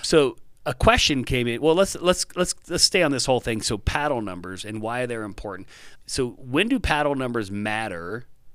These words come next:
and when do they not matter? And this was at the same event,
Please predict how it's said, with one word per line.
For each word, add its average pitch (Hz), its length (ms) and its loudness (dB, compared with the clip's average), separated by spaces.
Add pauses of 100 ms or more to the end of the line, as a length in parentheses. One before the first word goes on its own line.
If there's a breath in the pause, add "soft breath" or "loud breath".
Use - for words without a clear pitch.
(160)
and 110 180 -4
when 123 100 0
do 120 80 -2
they 107 160 -4
not 113 400 -4
matter? 95 420 -10
And 110 180 -8
this 131 200 -6
was 117 320 -4
at 107 440 -6
the 107 120 -8
same 139 380 -2
event, 90 480 -8